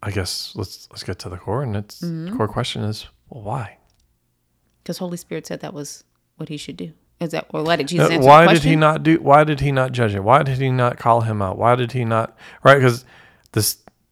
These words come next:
Speaker 1: and I, I bring this up, and this is why I guess I, I, I understand, I know the <laughs> answer, but I'm just, I wanna say it out loud so the listeners hear, because
Speaker 2: Mm-hmm.
Speaker 1: there has been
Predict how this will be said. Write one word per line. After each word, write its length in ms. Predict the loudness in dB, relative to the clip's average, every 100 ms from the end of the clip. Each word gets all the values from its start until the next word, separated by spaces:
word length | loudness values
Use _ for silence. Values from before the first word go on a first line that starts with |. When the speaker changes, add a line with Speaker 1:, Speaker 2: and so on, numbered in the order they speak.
| -8
Speaker 1:
and 140 | -2
I, 120 | 0 -2
I 100 | -4
bring 300 | 2 2 2
this 180 | -4 -4
up, 140 | -6
and 80 | -6
this 100 | -8
is 80 | -6
why 340 | -6 -4 -6 -10
I 80 | -12
guess 260 | -10 -10 -8
I, 200 | -6 -8 -10
I, 200 | -8 -8 -10 _ -20 0
I 160 | 4 4
understand, 480 | 2 0 -2 0
I 40 | 0
know 220 | 2 2
the 180 | 2 0
<laughs> 40 |
answer, 420 | 0 -2 -4 -4 -6 -18 -12 0
but 140 | 6
I'm 140 | 6 6
just, 140 | 2
I 100 | 2
wanna 400 | 2 4 4 4
say 160 | 2 2
it 60 | 2
out 140 | 4
loud 180 | 2 2
so 160 | -2
the 120 | -4 -4
listeners 480 | -4 -6 -6 -8 -8
hear, 120 | -12
because 400 | -6 -6 -6 -8
Speaker 2:
Mm-hmm. 240 | -10 -12 -14 _ _ _ _ _ _ _ _ _ _ _ _ _ -2
Speaker 1:
there 140 | 2
has 200 | 4 4
been 480 | 4 4 4 0 -4